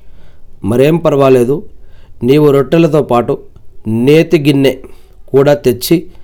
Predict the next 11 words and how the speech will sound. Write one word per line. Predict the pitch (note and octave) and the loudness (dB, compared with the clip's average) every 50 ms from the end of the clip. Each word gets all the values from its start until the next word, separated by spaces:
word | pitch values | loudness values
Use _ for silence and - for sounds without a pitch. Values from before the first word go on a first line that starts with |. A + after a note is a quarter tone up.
| - - - - - - - | -20 -20 -20 -20 -20 -10 -6
నా | A#2+ B2+ C3 | -2 -2 0
ముందు | C3 C3+ C3+ D3 D3+ | 2 2 2 2 2
పెట్టు" | - C#3+ C3+ B2 D3+ D3 | 0 0 -2 0 2 0
అన్నారు | C#3+ C3 B2+ B2+ C3 C3+ C#3+ | 2 2 2 2 2 0 0
ప్రవక్త | C#3 - - C3 B2+ C3 C3 C3+ | -2 -2 0 2 2 2 2 0
మొహమ్మద్ | C3+ B2+ B2+ C3+ C#3+ C#3+ C#3+ | 0 0 2 0 0 0 -2
అస్లం | C#3 A#2 C#3+ C3+ B2+ | -4 -2 0 0 0
గారు | B2 B2+ C3 | 2 2 0
చిరునవ్వుతో. | B2+ - C3 B2+ B2 B2+ B2 A#2 A2+ A2 A2 | 2 2 0 0 0 -2 -2 -2 -4 -4 -6
అల్లాహు | F#2 F2 G#2+ A2 A#2 A2 G2+ G#2+ G2 | -4 -4 -2 -2 -2 -2 -2 -4 -6
అక్బర్. | F2 F2+ G2 F2+ | -8 -10 -12 -12